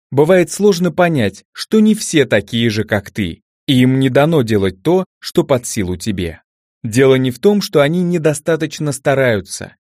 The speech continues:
или им надо больше работать, им это действительно не дано. И если не отнестись к этому правильно,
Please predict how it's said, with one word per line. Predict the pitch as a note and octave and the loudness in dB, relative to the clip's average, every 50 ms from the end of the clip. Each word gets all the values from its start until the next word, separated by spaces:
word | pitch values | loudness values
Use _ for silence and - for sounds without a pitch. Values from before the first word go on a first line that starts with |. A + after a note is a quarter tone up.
| _ _ _ _ - | _ _ _ _ -4
или | A2 G#2+ G#2+ A2 | -2 0 2 2
им | A2 A2+ A2+ A#2 | 2 2 0 2
надо | A#2 A#2 A#2+ A#2+ B2 | 0 0 0 0 -2
больше | B2 B2 C3 C3 B2 - - C#3 | 0 2 2 2 2 0 -2 0
работать, | C3+ C#3+ D3 D3+ E3 D3 - - F#2 - - - _ _ _ _ _ - | 2 2 2 0 -2 -4 -4 -6 -10 -14 -16 -20 _ _ _ _ _ -2
им | D3+ D#3+ E3 E3 | 0 0 0 0
это | D#3+ D#3 E3+ D#3 | -2 -2 -2 -4
действительно | C#3 C#3+ D3+ D3+ - - D#3+ G#3 A3+ A3 G3 F3+ E3+ E3 D#3+ | -4 -4 -8 -8 -8 -4 -2 -2 -2 -2 -2 -4 -4 -4 -4
не | D#3 D3+ D3 C#3 | -4 -4 -4 -2
дано. | B2 C3+ B2 A2+ G#2 F2+ E2 D2 - _ _ _ _ _ _ _ _ - | -2 -2 -2 -2 -4 -6 -8 -12 -16 _ _ _ _ _ _ _ _ -4
И | A#2 | -2
если | A2+ A2+ B2+ C3 - - C3+ | 0 0 0 0 -2 -2 -2
не | B2+ B2+ B2+ C3 | 0 0 0 0
отнестись | C3+ C3 - D#3 D3+ D3 - - - C#3 A#2 - | 0 -2 -2 -4 -6 -6 -6 -6 -6 -6 -6 -4
к | - - | -4 -4
этому | A2+ G#2 A2 A2 A2 G2+ | -4 -2 -2 -2 -2 -2
правильно, | - G2+ C#3+ D3 C#3 B2 G2+ F2+ E2+ E2 - | 0 0 2 2 0 0 -4 -4 -6 -10 -12